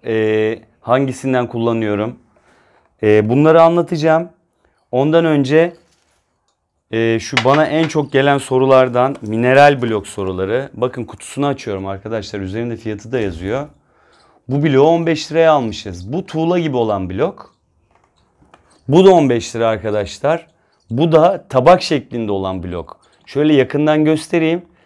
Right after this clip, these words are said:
Siz de eğer yemcilerinizde yoksa internet üzerinden alabilirsiniz.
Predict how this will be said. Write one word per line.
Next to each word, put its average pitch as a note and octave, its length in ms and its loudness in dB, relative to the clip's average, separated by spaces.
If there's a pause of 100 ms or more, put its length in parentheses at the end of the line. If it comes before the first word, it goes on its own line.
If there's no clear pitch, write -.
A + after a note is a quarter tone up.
(160)
Siz D#3+ 360 -2
de C#3+ 80 4
eğer C3 600 2
yemcilerinizde B2 840 0
yoksa D3+ 580 0 (380)
internet C3+ 580 0
üzerinden C3+ 640 2
alabilirsiniz. A#2 1000 -4